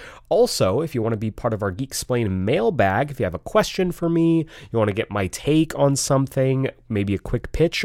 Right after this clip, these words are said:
or even some references or some referrals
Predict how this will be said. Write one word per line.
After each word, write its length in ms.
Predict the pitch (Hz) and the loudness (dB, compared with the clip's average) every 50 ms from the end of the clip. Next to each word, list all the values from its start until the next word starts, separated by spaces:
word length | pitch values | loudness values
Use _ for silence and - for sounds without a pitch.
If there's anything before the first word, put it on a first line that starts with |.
| - - | -2 0
or 240 | 131 143 143 143 - - | 2 2 2 2 -2 -4
even 600 | - 180 208 220 196 - 226 220 220 220 214 - - - | -6 -6 -4 -4 0 2 2 2 2 0 -2 -4 -4 -6
some 320 | - - 165 160 160 160 | -6 -2 0 0 2 2
references 880 | 151 135 135 151 156 151 - - 170 165 165 156 - - 170 165 160 151 | 0 2 2 0 0 -2 -4 -4 -4 -4 -2 -2 -4 -4 -2 -2 -2 -2
or 80 | 147 135 | -4 -6
some 300 | - - 143 135 127 120 | -4 -4 -4 -2 0 0
referrals 920 | 120 113 - - - 185 220 240 208 123 95 87 87 92 117 139 - - | -2 -2 -4 -4 -2 2 2 4 6 6 6 4 2 0 -2 -4 -4 -6